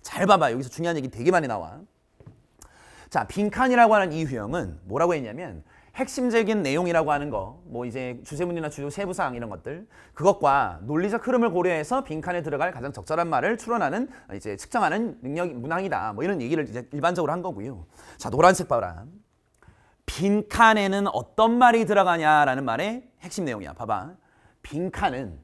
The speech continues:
글의 핵심 내용에 해당하는 부분이거나야, 이거나, 이거나, 이거 되게 무서운 말이야, 얘들아.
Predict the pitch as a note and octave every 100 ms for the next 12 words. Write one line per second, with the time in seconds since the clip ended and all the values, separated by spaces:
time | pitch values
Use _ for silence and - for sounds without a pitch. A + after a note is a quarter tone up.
0 | _ _ _ - B2 D#3 B2 D#2 - _
1 | _ - A#3+ - - - B3 A#3+ A#3+ E3
2 | C3+ E3 G#3 G#3+ G#3+ G3+ G3+ F#3+ F3 E3
3 | D#3 C#3+ A#2+ D3 - C#3+ D#3 B2+ A2 G#2+
4 | F#3+ G3+ F#3 G#2 D3 C#3 F#2 E3 F3 -
5 | - _ _ _ _ D3+ D3 A2 D#3+ C3
6 | A2+ C#3+ F#3+ E3+ F#3 C3+ F#2+ D#2+ C#2